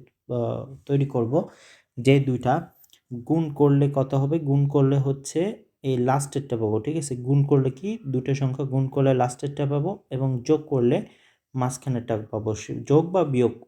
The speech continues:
যেটাই করি না কেন মাঝখানেরটা পাবো। এখন সেটা সাধারণত, আহ, মিডল টার্মে যখন আমরা সহজ একটা নিয়ম থাকে তখন করি, but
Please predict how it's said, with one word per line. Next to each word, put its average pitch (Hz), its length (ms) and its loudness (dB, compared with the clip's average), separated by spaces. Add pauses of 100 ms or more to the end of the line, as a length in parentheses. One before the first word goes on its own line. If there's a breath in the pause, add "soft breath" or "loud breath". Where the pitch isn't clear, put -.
(240)
যেটাই 139 280 0
করি 117 180 -2
না 110 160 -4
কেন 113 140 -4
মাঝখানেরটা 113 520 -6
পাবো। 107 300 -6 (500 soft breath)
এখন 143 400 2 (800)
সেটা 156 320 2
সাধারণত, 170 500 0 (1400)
আহ, 120 220 2
মিডল 143 380 0
টার্মে 156 340 -2
যখন 147 260 2
আমরা 147 320 0
সহজ 156 380 4
একটা 143 220 0
নিয়ম 123 280 0
থাকে 120 220 -8
তখন 143 340 -2
করি, 120 240 2
but 120 160 2